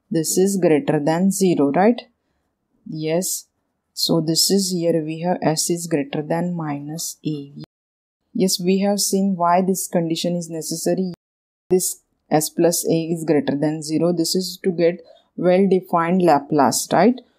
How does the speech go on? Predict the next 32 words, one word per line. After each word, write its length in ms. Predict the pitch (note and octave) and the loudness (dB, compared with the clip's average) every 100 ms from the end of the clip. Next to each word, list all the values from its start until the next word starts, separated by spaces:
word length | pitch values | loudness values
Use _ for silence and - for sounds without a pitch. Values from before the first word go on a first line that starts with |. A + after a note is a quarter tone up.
| _ | _
So 380 | - - D#3+ D#3+ | -8 -2 0 0
yes, 520 | E3 D#3+ E3+ G#3+ - | 0 2 2 2 -2
we 220 | - E3+ F#3 | -2 0 2
have 260 | F#3 F3+ | 0 0
got 240 | F3+ F3 E3+ | 2 0 0
this 180 | E3 | -2
Laplace 460 | D#3 D3+ D3 E3+ F3 | 2 0 2 -2 2
of 160 | F3+ F3 | -2 0
e 160 | D#3+ | 0
raised 220 | D#3 D3+ - | 0 -2 -4
to 80 | |
minus 420 | D#3+ D3+ D3 D#3+ E3 | -6 -6 -6 -6 -6
eighty. 240 | D#3+ F#3 | -8 -8
This 220 | E3+ E3 | -8 -6
is 120 | D#3 | -8
one 200 | D#3 D#3+ | -6 -6
upon 340 | D#3+ D3+ D#3+ - | -6 -4 -4 0
s 200 | C#3+ - | 0 -2
plus 440 | - C#3 E3 - - | -2 0 2 0 0
a, 240 | D#3+ C#3 C#3 _ _ - | 2 2 0 _ _ 0
right? 280 | - G3 B3 - _ _ | 4 4 4 -4 _ _
So 160 | - - | -12 -2
where 160 | E3+ E3+ | 0 2
a 240 | E3 F3+ | 4 4
is 140 | G3 - | 4 0
constant, 580 | - D#3 D3+ - F3+ F#3 | 0 0 0 0 2 4
that 220 | D3+ - | 2 2
means 420 | D#3+ F3+ - - _ _ _ _ _ - | 0 2 -2 -6 _ _ _ _ _ -6
we 160 | F3+ F3+ | 0 2
will 240 | F3 E3+ | 2 -2
get, 480 | D3+ D#3+ E3 D#3+ - _ _ | 2 2 2 -2 -8 _ _
yes, 540 | D#3+ E3 F#3 - - | 0 2 2 -2 -8